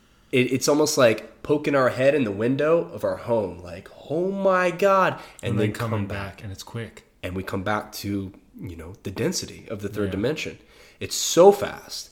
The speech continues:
Speaker 2: Yeah.
Speaker 1: But just that expands our consciousness so far.
Speaker 2: It shows us that we are able to access that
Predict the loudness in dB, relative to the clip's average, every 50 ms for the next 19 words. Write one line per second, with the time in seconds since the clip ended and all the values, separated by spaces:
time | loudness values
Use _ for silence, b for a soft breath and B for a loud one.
0 | b b b b -16 -14 -14 -16 -20 -18 -14 -6 2 4 4 4 4 0 -6 -4
1 | 0 4 4 4 4 2 -4 -4 0 2 2 2 0 -2 -6 -10 -16 -20 _ _
2 | _ _ _ _ _ _ _ _ _ _ _ _ _ _ -8 -6 -6 -4 -4 -4
3 | -2 2 4 6 6 6 6 6 4 2 2 2 2 4 4 4 4 2 -2 -4
4 | -2 -2 -2 -2 0 -2 -2 -2 2 6 8 10 10 10 10 6 4 2 8 8
5 | 10 10 8 6 2 -2 -6 -12 -16 -20 _ _ _ -18 -14 -12 -10 -10 -4 -2
6 | 0 0 2 0 0 0 -2 -2 -2 -4 -4 -4 -4 -6 -6 -6 -4 -4 -4 -6
7 | -6 -8 -8 -8 -8 -10 -12 -12 -14 -12 -10 -10 -10 -12 -12 -12 -10 -10 -8 -8
8 | -8 -8 -8 -10 -10 -10 -12 -16 -20